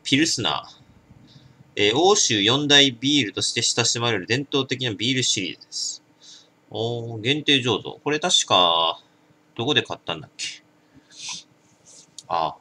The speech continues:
コンビニだな。え、オーストリア・ウィーン発祥のビールスタイル。えー、香ばしく香るウィーンモルトによる赤みがかった色と香ばしい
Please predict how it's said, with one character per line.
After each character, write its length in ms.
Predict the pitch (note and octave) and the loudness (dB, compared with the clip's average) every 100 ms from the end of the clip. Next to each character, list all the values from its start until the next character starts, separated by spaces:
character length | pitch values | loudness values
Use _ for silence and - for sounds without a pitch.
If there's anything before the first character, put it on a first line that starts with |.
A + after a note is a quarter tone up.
| _ | _
コ 160 | - C#3+ | -8 -4
ン 80 | D3+ | -2
ビ 80 | C#3+ | -2
ニ 80 | |
だ 100 | C3+ | 0
な。 180 | A#2+ - - _ _ _ _ _ _ - - - - | -2 -6 -16 _ _ _ _ _ _ -18 -14 -14 -8
え、 160 | - A#2 | -4 -2
オ 160 | F3 G3 | 2 2
ー 20 | |
ス 100 | A3 | 2
ト 120 | A3 | 0
リ 120 | G#3 A2+ | 2 4
ア・ 120 | F#2 | 2
ウ 60 | |
ィ 200 | A#2 E3+ | 0 -2
ー 60 | D3+ | -2
ン 20 | |
発 220 | A2+ F#2 - | -4 -6 -6
祥 220 | F#2+ F#2 | -4 -6
の 80 | F2 | -4
ビ 200 | B2+ C3+ | -2 -2
ー 40 | |
ル 80 | B2+ | -2
ス 140 | - | -4
タ 120 | G2 | -4
イ 80 | E2 | -4
ル。 180 | D#2+ G2 - - - - | -6 -12 -14 -20 -20 -6
え 160 | G#2+ G#2 | -2 0
ー、 40 | |
香 240 | - F3 E3+ | 0 -2 0
ば 80 | |
し 120 | F#3 - | -2 -2
く 120 | G#2+ | -6
香 140 | F#2+ F#2 | -2 0
る 240 | F2+ F#2 - _ _ _ - | 0 -6 -8 _ _ _ -14
ウ 60 | G#2+ | -4
ィ 260 | D3 D3+ | -2 -2
ー 40 | D3+ | -2
ン 60 | |
モ 140 | C#3+ C#3 | -2 -2
ル 80 | G#2+ | -4
ト 260 | F2 - - _ _ _ _ _ _ _ _ _ _ - | -6 -8 -12 _ _ _ _ _ _ _ _ _ _ -6
に 120 | B2 | -2
よ 140 | A2+ G2+ | 0 0
る 180 | A2+ | -2
赤 220 | G#2 D#3 D#3+ | -2 0 0
み 140 | D#3 | 0
が 100 | D3 | -2
か 80 | D3+ | -2
っ 100 | - | -2
た 120 | F#2+ | 0
色 180 | E2+ E2 | 0 -4
と 160 | F#2 | -8
香 240 | G2+ E3 E3 | -8 -4 -2
ば 100 | D#3+ | -2
し 160 | - | -2
い 240 | A#2 F2 | -4 -6